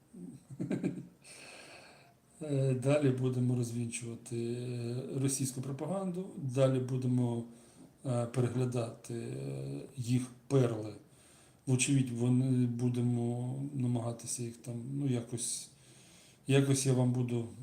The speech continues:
або ссылки давати, або щось інше. Зараз, зараз ви бачите, що з комп'ю-, комп'ютера у мене фактично немає. <laughs> Тільки як, е,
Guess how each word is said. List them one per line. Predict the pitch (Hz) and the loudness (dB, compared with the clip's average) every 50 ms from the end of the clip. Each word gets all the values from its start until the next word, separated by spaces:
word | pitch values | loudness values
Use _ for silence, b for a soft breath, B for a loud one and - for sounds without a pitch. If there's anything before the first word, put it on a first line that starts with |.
| - 151 | -6 -4
або | 123 117 117 120 | -4 -2 -2 2
ссылки | - - - 175 175 175 - 135 | 2 2 2 2 0 2 0 2
давати, | 127 127 127 131 131 123 123 - | 2 4 4 4 2 2 0 -4
або | 120 113 113 123 113 | -6 -6 -4 -8 -8
щось | - - 135 120 117 - - 160 | -8 -6 -6 -4 -4 -6 -6 -6
інше. | 160 160 143 131 - 131 127 123 123 131 131 131 127 123 123 131 135 135 135 | -6 -6 -4 -4 -4 -6 -8 -8 -8 -8 -8 -8 -6 -8 -8 -8 -8 -8 -8
Зараз, | 131 117 127 127 123 127 123 - - - B B B B B B B B B B B B - | -6 -2 -2 -2 0 0 -2 -4 -6 -6 B B B B B B B B B B B B 0
зараз | 123 127 131 127 123 120 - | 4 4 6 6 4 2 0
ви | 131 | -2
бачите, | 117 117 135 131 - - - 135 127 | 2 2 2 2 2 0 -4 -6 -6
що | - - - 117 | -6 -4 -4 -4
з | - - - - - - | -6 -6 -12 -14 -6 -2
комп'ю-, | 131 120 117 - 135 139 - - 139 - | -2 -2 0 0 -2 -2 -2 -2 -2 0
комп'ютера | 135 127 123 147 180 175 175 151 139 135 | 0 0 2 0 -2 -2 0 0 2 2
у | 127 | 4
мене | 123 123 127 131 139 131 | 2 2 2 2 2 0
фактично | - - 120 113 - - 127 120 - - 123 123 131 139 143 143 139 - | 0 -2 -8 -10 -6 -8 -8 -8 -6 -8 -8 -8 -8 -10 -10 -12 -12 -8
немає. | 139 123 120 123 117 95 90 - - 120 - - _ | -4 0 2 2 2 2 -2 -4 -10 -14 -16 -6 _
<laughs> | 175 175 - - - - _ _ _ - _ B B B B B B B B B B B _ | -6 -6 -6 -12 -18 -20 _ _ _ -20 _ B B B B B B B B B B B _
Тільки | - - 147 143 135 - 135 | -2 2 2 2 2 2 2
як, | 120 120 117 117 - - - 147 - 147 | 2 2 2 -2 -8 -12 -12 -10 -6 -2
е, | 143 135 131 127 127 127 127 127 127 127 123 123 123 123 | 0 2 2 4 4 4 4 4 2 2 0 0 -2 -2